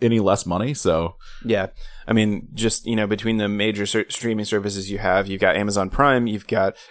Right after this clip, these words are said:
Speaker 2: um, Netflix, of course, you've got the C B S All Access thing, you've got Hulu, you've got H B O Go, you've got,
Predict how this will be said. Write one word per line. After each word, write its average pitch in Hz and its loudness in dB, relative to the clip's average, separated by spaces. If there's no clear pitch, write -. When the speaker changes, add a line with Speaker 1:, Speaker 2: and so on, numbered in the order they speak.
Speaker 2:
um, 104 0
Netflix, 120 0
of 110 -4
course, 101 2
you've 98 -4
got 101 0
the 98 -8
C 104 2
B 104 0
S 98 2
All 104 4
Access 117 2
thing, 107 -2
you've 104 -6
got 98 0
Hulu, 139 2
you've 104 0
got 107 2
H 107 -4
B 104 -2
O 95 0
Go, 120 4
you've 107 0
got, 101 -2